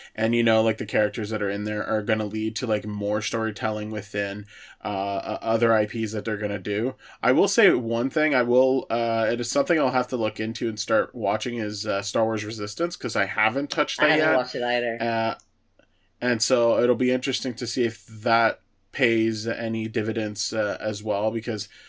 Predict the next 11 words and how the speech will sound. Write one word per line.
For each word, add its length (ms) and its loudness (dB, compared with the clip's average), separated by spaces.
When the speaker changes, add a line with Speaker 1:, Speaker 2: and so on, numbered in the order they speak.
Speaker 1:
I 100 0
found 320 2
that 140 0
even 500 0
Rebels, 540 0
uh, 140 0
Star 180 2
Wars 160 2
Rebels, 340 2
for 160 -4
example, 540 -4